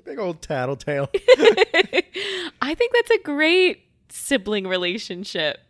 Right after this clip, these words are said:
Speaker 2: I'm here to help you out, buddy. So yeah, they are handling the situation in a relaxed way and giving Bertel his time, which also means they're cleaning up a lot. Thanks for that story.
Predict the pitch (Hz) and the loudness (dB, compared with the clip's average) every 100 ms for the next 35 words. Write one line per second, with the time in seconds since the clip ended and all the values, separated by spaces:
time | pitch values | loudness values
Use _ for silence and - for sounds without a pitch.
0 | _ _ _ _ _ 247 302 370 381 359 | _ _ _ _ _ -2 0 0 0 2
1 | 370 370 381 392 262 269 349 415 _ - | 2 2 2 2 0 0 0 -2 _ 0
2 | 247 233 226 202 190 196 240 262 269 247 | 2 4 4 4 4 4 4 4 2 0
3 | 247 247 240 254 220 233 226 233 233 214 | 2 2 0 -4 -4 0 0 0 -2 0
4 | 202 196 190 190 214 - - - - 196 | -2 0 2 2 0 -6 -12 -14 -12 -4
5 | 196 196 208 240 - 202 202 208 208 202 | 0 2 2 -2 -2 -4 -2 -2 -2 -2
6 | 202 214 190 185 - 196 170 160 170 - | -2 -2 -6 -8 -8 -4 -2 -4 -8 -14
7 | _ _ - 202 - 185 196 185 180 165 | _ _ -6 -2 2 2 2 -2 -2 -2
8 | 165 165 - - _ _ _ _ _ - | -2 -6 -8 -12 _ _ _ _ _ -4
9 | 151 - 160 190 165 - 127 73 - _ | -4 -2 -4 -2 -4 -4 -4 -4 -6 _
10 | _ _ _ - 202 - 226 220 - 156 | _ _ _ -6 -6 -2 -2 -2 -2 0
11 | 165 156 240 | 0 0 -4